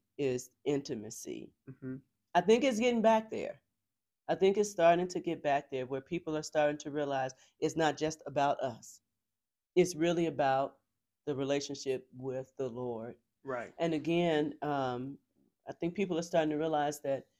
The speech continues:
Speaker 1: we don't really want the microwave popcorn. I'd rather have the stuff that you have to sit on the stove and wait and give it time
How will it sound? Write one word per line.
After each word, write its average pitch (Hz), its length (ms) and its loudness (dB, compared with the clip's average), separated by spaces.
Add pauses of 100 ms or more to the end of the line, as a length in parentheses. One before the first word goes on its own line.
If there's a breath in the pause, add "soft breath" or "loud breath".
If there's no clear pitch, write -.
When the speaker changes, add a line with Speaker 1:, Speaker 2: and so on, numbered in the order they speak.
(200)
Speaker 1:
we 175 100 4
don't 180 220 4
really 165 220 0
want 165 300 -2
the 151 60 -2
microwave 143 640 -4
popcorn. 123 560 -12
I'd 135 160 -8
rather 143 220 -2
have 139 240 -4
the 135 80 -8
stuff 139 320 -2
that 131 160 -8
you 143 80 -8
have 127 180 -6
to 120 60 -10
sit 139 240 -6
on 131 120 -4
the 117 60 -6
stove 135 420 -4
and 101 200 -12
wait 120 340 -8
and 110 140 -12
give 139 160 -8
it - 220 -14
time 139 420 -6